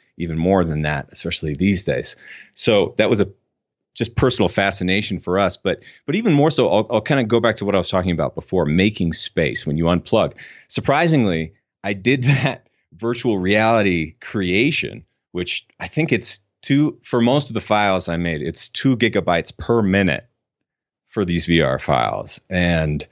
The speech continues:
<laughs> it was crazy the amount of cards and hard drives or whatever we filled up with this stuff. But, um, we didn't have internet,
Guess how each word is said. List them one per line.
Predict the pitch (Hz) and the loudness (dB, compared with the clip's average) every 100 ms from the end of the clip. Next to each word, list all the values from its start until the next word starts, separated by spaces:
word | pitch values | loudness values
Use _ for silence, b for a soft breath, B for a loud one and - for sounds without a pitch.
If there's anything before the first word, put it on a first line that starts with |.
| b b | b b
<laughs> | b b - | b b -2
it | - - - - 370 - 349 - _ _ - 233 - 330 277 - - 196 - | -2 -2 -6 -2 -2 2 -2 -2 _ _ -8 -8 -4 -4 -4 -8 0 0 2
was | 202 160 | 0 0
crazy | - 202 185 131 123 | -2 -2 -2 -2 0
the | 113 117 | 2 2
amount | 117 117 110 | 4 4 2
of | 110 B B 208 | 0 B B -8
cards | - 131 113 98 92 | 0 4 4 2 0
and | |
hard | 107 131 113 | 2 2 4
drives | 95 76 71 | 2 2 -2
or | 73 | -6
whatever | 78 76 71 | -4 -4 -4
we | 71 76 | -6 -4
filled | - 95 | 0 2
up | 95 - B B B B | 2 -2 B B B B
with | 98 85 | -2 2
this | 78 | 2
stuff. | - 147 110 - b b _ 165 - | 2 2 0 -2 b b _ -20 -6
But, | 175 165 - - - _ _ _ _ - | -2 -2 -2 -12 -18 _ _ _ _ -10
um, | 113 107 95 92 - | -4 -2 -2 -6 -4
we | 110 | -2
didn't | 131 151 | 2 2
have | 139 | 2
internet, | 143 170 82 - | 2 2 0 -6